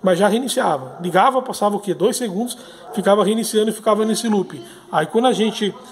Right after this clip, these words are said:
reconectou a memória certinho, essa segunda memória, a gente tirou, fe-, fez a reconexão dela, aí o computador voltou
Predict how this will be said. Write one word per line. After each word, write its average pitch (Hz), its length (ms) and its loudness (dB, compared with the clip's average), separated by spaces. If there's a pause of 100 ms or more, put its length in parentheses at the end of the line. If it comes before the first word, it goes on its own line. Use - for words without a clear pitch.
(240)
reconectou 240 720 2
a 202 40 4
memória 180 400 0
certinho, 175 680 -4
essa 156 220 -6
segunda 170 340 -6
memória, 180 360 2
a 143 40 -6
gente 165 320 -8 (300)
tirou, 196 600 4
fe-, 196 120 -12 (100)
fez 220 220 0
a 214 40 6
reconexão 190 680 -2
dela, 226 360 0 (480)
aí 180 140 4
o 196 40 -4
computador 226 460 2
voltou 208 440 -2